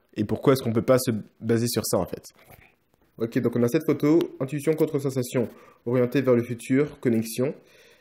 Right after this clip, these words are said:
et sensation, ici et maintenant, concret, les cinq sens. D'accord, ça n'a juste absolument aucun sens, en fait. Ça, c'est un peu mieux, en plus, c'est en français. Alors,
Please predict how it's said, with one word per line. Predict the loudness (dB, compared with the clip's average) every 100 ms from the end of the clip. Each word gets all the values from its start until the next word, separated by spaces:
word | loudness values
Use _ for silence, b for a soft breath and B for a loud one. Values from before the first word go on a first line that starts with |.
| b -10
et |
sensation, | -6 -4 -6 -2 -2 0 -4 -12 -12
ici | -10 -4 0
et |
maintenant, | 0 0 2 2 2 -2 -6
concret, | -6 -2 0 0
les | 0 -4
cinq | -6 -6
sens. | -12 -14 -18 _ _ _ _ _ _ b b b b 0
D'accord, | 2 2 -2 -6 -14 -4
ça | 2
n'a | 2
juste | 4 2
absolument | 0 0 2 4
aucun | 4 4 2
sens, | 2 -2
en | -2
fait. | -6 -8 -12 -20 _
Ça, | 0 2
c'est | 4
un |
peu | 4
mieux, | 2 0 -6
en |
plus, | -6 -2
c'est | -2
en | -2
français. | -8 -8 -16 _ b b b b b b b 0
Alors, | 2 2 -4